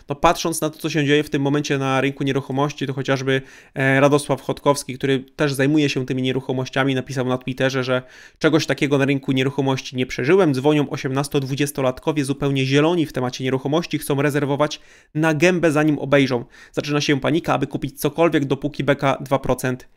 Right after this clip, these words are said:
działa. Szykuje się ciekawa końcówka roku”. No już w tym momencie, jeżeli chodzi o te kredyty mieszkaniowe, zauważmy, że to wystrzeliło,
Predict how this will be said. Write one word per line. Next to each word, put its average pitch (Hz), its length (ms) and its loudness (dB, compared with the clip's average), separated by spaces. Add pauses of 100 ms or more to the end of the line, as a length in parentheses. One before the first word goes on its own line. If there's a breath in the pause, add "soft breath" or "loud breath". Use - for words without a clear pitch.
działa. 139 240 2
Szykuje - 320 0
się 143 180 0
ciekawa 131 440 0 (400 loud breath)
końcówka 135 800 4
roku”. 127 340 0
No 123 100 -4
już 151 180 0
w - 40 -12
tym 185 180 8
momencie, 139 380 2
jeżeli 123 220 -4
chodzi 131 260 -2
o 127 60 2
te 131 120 -4
kredyty 139 400 0
mieszkaniowe, 123 500 -4
zauważmy, 123 440 -2
że 123 100 -8
to 139 160 0
wystrzeliło, 139 760 0